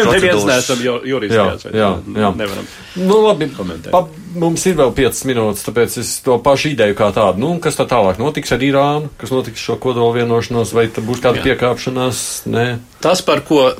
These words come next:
Speaker 1: par ko runā, ka iespējams, ā, ā, tiešām tas var mudināt, ā, kādas Eiropas kompānijas,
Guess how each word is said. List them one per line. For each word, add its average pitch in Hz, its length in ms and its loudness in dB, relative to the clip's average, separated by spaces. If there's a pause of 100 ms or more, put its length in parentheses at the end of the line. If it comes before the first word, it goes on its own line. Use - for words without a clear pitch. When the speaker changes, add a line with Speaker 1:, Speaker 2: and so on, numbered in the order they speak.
Speaker 1:
par 135 180 -2
ko 123 160 2
runā, 202 320 2
ka 143 160 -2
iespējams, 90 1040 -2 (220)
ā, 85 160 -4 (540)
ā, 87 180 -8 (320)
tiešām 131 440 0
tas 127 220 -2
var 113 80 2
mudināt, 107 800 0
ā, 95 240 0 (540)
kādas 98 720 -2 (180)
Eiropas 151 560 0
kompānijas, - 1120 -6